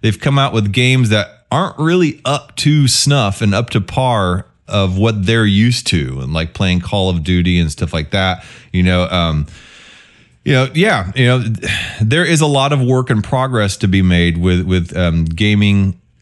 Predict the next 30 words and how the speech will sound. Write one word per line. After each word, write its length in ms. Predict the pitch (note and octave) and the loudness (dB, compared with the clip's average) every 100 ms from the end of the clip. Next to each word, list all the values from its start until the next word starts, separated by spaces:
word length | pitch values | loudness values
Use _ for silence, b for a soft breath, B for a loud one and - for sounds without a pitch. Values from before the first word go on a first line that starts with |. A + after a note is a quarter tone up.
| F2+ | -6
uh, 220 | F2+ F2+ | -2 0
with 440 | F#2 E2+ E2 - | 0 0 -4 -14
crypto 380 | - A#2+ - G2+ | -6 -4 0 0
capability 680 | - G#2 F2+ E2+ F#2+ F2 E2+ | 0 0 0 2 2 2 0
attached, 640 | D2+ - F#2+ C#2+ - F#2 | -2 -2 -2 -4 -6 0
but 140 | C3+ | 0
it's 180 | D3+ B2 | 0 -2
getting 480 | G2+ B2 C3 C#3 G#2 | -2 0 2 2 2
there, 340 | D2+ G#1+ - - | 0 -4 -12 -6
you 180 | F2+ | -2
know? 300 | F2+ F#2 G2 - | 0 0 0 -2
And, 560 | G2+ G2 F#2 F2+ F2 | 0 0 2 0 -2
you 120 | - F2+ | -4 -6
know, 80 | - | -4
I 80 | |
think 240 | F#2+ B2+ A#2 | -2 -2 0
a 60 | |
lot 200 | A2+ A2+ | 0 0
of 140 | A2+ G2 | 0 0
the 160 | F#2+ | -2
gamers, 580 | F2 G#2+ A2 G2+ F#2+ E2+ B B B B B | 0 2 2 2 2 -2 B B B B B
um, 460 | F#2+ F2+ E2+ E2+ E2+ | 0 2 2 0 0
once 360 | G2+ B2 C3+ | 0 0 0
they 100 | B2 | 0
fully 680 | G2 - - C3 C3 A2+ F#2+ | -2 -4 -2 0 2 2 0
understand 1000 | G#2 A2 G2+ F#2+ - - A2+ A2 F#2 E2+ | 0 0 2 0 -2 -2 0 2 2 0
how 280 | E2+ G2+ G2+ | 0 -2 -2
they 180 | F#2+ G2+ | 0 0
can 320 | - F2+ F2 - | 0 -2 -2 0
own 480 | A#2+ B2+ G2 F2 | 2 4 4 2